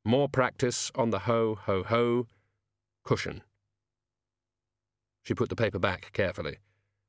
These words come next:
Sooner or later, it had get to you. Death was fascinated by humans, and study was never a one-way thing. A man might spend his life peering at the private life of elementary particles, and then find he either knew who he was, or where he was,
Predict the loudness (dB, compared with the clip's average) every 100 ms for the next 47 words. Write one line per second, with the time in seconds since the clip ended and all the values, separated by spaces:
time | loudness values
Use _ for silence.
0 | _ _ _ _ _ -2 2 4 2 2
1 | 2 2 0 -2 -2 -4 -2 -2 -2 0
2 | -2 -2 -4 -6 -10 _ _ _ _ _
3 | _ 0 0 0 0 0 0 -2 -4 -2
4 | -4 -2 -2 -4 -8 -10 -12 -2 0 2
5 | 2 2 0 2 0 0 0 0 0 -4
6 | -2 -4 -4 -8 _ _ _ _ -2 2
7 | 4 4 2 0 0 0 2 2 2 0
8 | -2 0 2 4 0 -2 0 2 2 0
9 | 0 -2 -8 -4 0 2 2 0 -2 0
10 | 0 0 -6 -6 -6 -8 -12 0 2 2
11 | 2 2 2 0 2 2 4 4 2 2
12 | 0 0 0 0 -2 -8 -12 _ -2 2
13 | 2 0 -2 -2 -2 -4